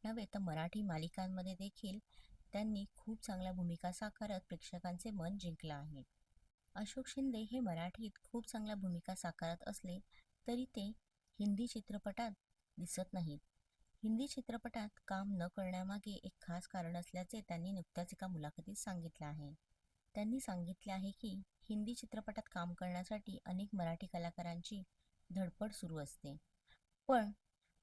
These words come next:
मी बॉलिवूडला स्पष्टपणे नकार दिला. याचे कारण देखील खास आहे. मला बॉलिवूड सृष्टीतील मोठ्या मोठ्या प्रोड्युसरकडून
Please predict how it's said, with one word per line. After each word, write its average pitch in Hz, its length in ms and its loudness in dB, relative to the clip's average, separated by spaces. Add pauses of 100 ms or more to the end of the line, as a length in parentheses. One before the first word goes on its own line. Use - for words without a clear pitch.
मी 226 260 4
बॉलिवूडला 190 680 0
स्पष्टपणे 185 760 -2
नकार 175 420 0
दिला. 139 300 -2 (680)
याचे 226 440 2 (160)
कारण 175 340 2
देखील 202 360 -2
खास 156 320 -4
आहे. 143 220 -4 (320)
मला 214 340 4
बॉलिवूड 180 480 2
सृष्टीतील 202 580 -4
मोठ्या 175 320 0
मोठ्या 190 220 0
प्रोड्युसरकडून 175 800 -2